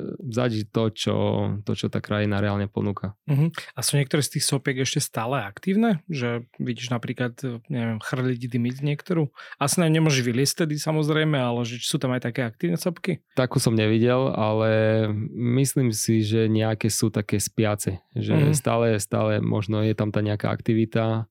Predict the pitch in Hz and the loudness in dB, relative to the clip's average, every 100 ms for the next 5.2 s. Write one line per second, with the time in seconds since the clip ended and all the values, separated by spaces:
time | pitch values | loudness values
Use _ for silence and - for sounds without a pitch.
0 | - 101 113 110 110 107 101 107 - 110 | -6 -2 0 0 0 0 0 -2 0 -2
1 | - - 135 156 - 107 101 101 101 104 | -2 2 2 2 -2 -2 0 0 -2 -2
2 | 107 104 107 110 113 110 113 107 104 107 | -2 0 0 2 2 0 0 -2 2 0
3 | 110 - 123 147 147 139 110 107 104 104 | 0 -2 -2 0 0 -2 -2 0 2 0
4 | 101 107 104 107 104 104 98 101 101 104 | 0 0 0 0 0 0 -2 -2 -2 -4
5 | 104 107 | -4 -2